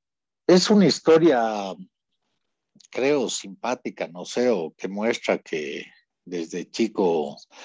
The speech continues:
fui apasionado por esto. Eh, una Navidad, yo tendré esto, yo tendría unos nueve, diez años.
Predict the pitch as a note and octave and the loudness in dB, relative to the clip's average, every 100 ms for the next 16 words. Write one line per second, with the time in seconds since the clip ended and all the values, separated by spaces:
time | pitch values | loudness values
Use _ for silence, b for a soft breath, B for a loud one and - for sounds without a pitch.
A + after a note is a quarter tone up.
0 | B B B _ - G#2 G#2+ G#2 F2+ F#2 | B B B _ -4 2 4 4 2 -2
1 | F2+ - F#2 F#2+ G2+ F#2+ F2+ F#2+ F#2+ - | -6 -4 -6 -4 -4 -4 -4 -2 -2 -4
2 | - G#2+ A2+ _ _ _ _ _ - G2 | -2 -2 -2 _ _ _ _ _ -10 -8
3 | F2+ F#2 F2 E2+ E2 - - _ _ b | -6 -8 -8 -8 -8 -12 -20 _ _ b
4 | b b _ _ _ B2+ C3+ C#3 B2 G#2 | b b _ _ _ -4 -2 0 0 0
5 | G2+ F#2+ A#2 B2+ B2+ G#2+ - G#2+ G#2 G#2+ | 0 0 0 0 -2 -6 -8 -12 -10 -8
6 | A#2 A2+ - A2+ G2+ G2 G#2 A2+ - G#2+ | -6 -6 -2 -2 -2 -6 -6 -8 -8 -10
7 | G#2 A2 G#2 E2+ - - - - G2 G2+ | -6 -6 -6 -12 -16 -20 -20 -20 -12 -6
8 | A2+ G#2+ E2 F#2 - F2+ F2 F#2+ C#3 | -4 -4 -4 -6 -6 -8 -8 -10 -12